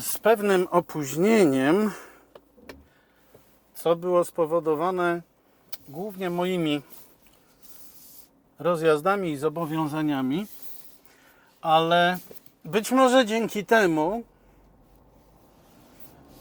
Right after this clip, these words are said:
podejdę do niego z nieco większym dystansem.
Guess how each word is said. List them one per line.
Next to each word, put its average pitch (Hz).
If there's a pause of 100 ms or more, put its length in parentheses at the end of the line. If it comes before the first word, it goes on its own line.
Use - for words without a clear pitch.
(840)
podejdę 180
do 175
niego 170
z 143
nieco 160
większym 160
dystansem. 131